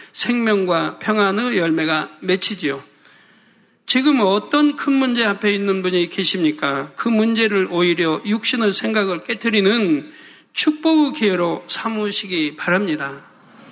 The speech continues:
육신의 생각을 깨트려야 믿음이 오고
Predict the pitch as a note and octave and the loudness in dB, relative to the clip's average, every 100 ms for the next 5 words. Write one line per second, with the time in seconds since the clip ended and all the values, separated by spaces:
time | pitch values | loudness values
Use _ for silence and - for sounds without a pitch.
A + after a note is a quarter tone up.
0 | - - F#3 - F#3+ E3+ F#3+ F#3+ E3 F3 | -16 -6 -4 -2 -2 -2 -4 -2 -4 -4
1 | C4 C4+ A#3+ G3+ F#3 F#3 F#3+ G#3 A#3+ F3+ | -8 -6 -4 -2 0 -2 -2 -4 -4 -2
2 | D#3+ G3+ - | 0 -2 -2